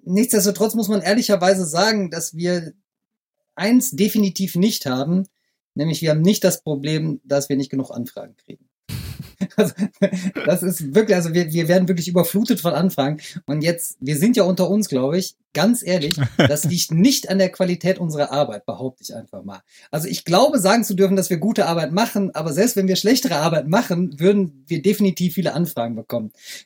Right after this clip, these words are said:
Speaker 1: Sind wir mal ganz ehrlich, was die Leute bei uns geboten bekommen, ist natürlich ein, ja, ein Luxusprogramm von Betreuung, von, von, äh, ja, inhaltlichem Input mit Stadionführung, mit Besuch des Borosseums.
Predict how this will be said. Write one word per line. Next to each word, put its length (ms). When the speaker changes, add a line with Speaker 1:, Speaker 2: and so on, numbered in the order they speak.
Speaker 1:
Sind 220
wir 100
mal 200
ganz 320
ehrlich, 380
was 120
die 80
Leute 240
bei 80
uns 220
geboten 580
bekommen, 520
ist 160
natürlich 500
ein, 380
ja, 300
ein 180
Luxusprogramm 960
von 180
Betreuung, 600
von, 640
von, 320
äh, 300
ja, 440
inhaltlichem 540
Input 460
mit 160
Stadionführung, 840
mit 140
Besuch 260
des 200
Borosseums. 920